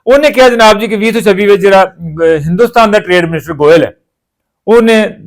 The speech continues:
ਕੈਨੇਡਾ ਨੂੰ ਜਨਾਬ ਸੱਦਿਆ ਕਿ ਤੁਸੀਂ ਕੈਨੇਡਾ ਆ ਕੇ ਦੌਰਾ ਕਰੋ, ਕਿਉਂਕਿ ਇਹ ਪ-, ਕੈਨੇਡਾ ਵਾਲਾ ਦੌਰਾ ਕਰ ਗਿਆ, ਹੁਣ ਹਿੰਦੁਸਤਾਨ ਵਾਲਾ ਜਿਹੜਾ ਉਹ ਦੌਰਾ ਕਰਨ ਆਏਗਾ। ਜਦੋਂ ਉਹ ਦੌਰਾ ਕਰਨ ਆਏਗਾ ਤੇ ਅੱਗੇ ਫਿਰ ਸਿੱਖ ਸੰਗਤਾਂ ਨੇ ਜਿਹੜੇ ਕੈਨੇਡੀਅਨ ਸਿਟੀਜ਼ਨ ਨੇ, ਉਹਨਾਂ ਨੇ ਕਿਹਾ ਜੀ ਕਿ ਅਸੀਂ ਜਿਹੜਾ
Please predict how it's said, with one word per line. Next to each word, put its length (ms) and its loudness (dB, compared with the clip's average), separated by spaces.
ਕੈਨੇਡਾ 340 2
ਨੂੰ 140 -2
ਜਨਾਬ 320 2
ਸੱਦਿਆ 300 0
ਕਿ 80 -2
ਤੁਸੀਂ 220 -10
ਕੈਨੇਡਾ 320 2
ਆ 60 4
ਕੇ 120 -2
ਦੌਰਾ 240 0
ਕਰੋ, 200 0
ਕਿਉਂਕਿ 100 -2
ਇਹ 200 4
ਪ-, 380 -6
ਕੈਨੇਡਾ 320 0
ਵਾਲਾ 140 4
ਦੌਰਾ 260 2
ਕਰ 200 0
ਗਿਆ, 220 2
ਹੁਣ 100 -2
ਹਿੰਦੁਸਤਾਨ 500 0
ਵਾਲਾ 120 2
ਜਿਹੜਾ 220 2
ਉਹ 120 2
ਦੌਰਾ 240 0
ਕਰਨ 280 -6
ਆਏਗਾ। 260 -8
ਜਦੋਂ 180 4
ਉਹ 80 2
ਦੌਰਾ 200 4
ਕਰਨ 240 2
ਆਏਗਾ 240 4
ਤੇ 100 2
ਅੱਗੇ 200 0
ਫਿਰ 160 0
ਸਿੱਖ 180 -4
ਸੰਗਤਾਂ 340 -2
ਨੇ 100 -4
ਜਿਹੜੇ 160 0
ਕੈਨੇਡੀਅਨ 380 -4
ਸਿਟੀਜ਼ਨ 400 -8
ਨੇ, 100 -14
ਉਹਨਾਂ 160 2
ਨੇ 100 0
ਕਿਹਾ 240 2
ਜੀ 120 -4
ਕਿ 140 0
ਅਸੀਂ 240 -4
ਜਿਹੜਾ 440 0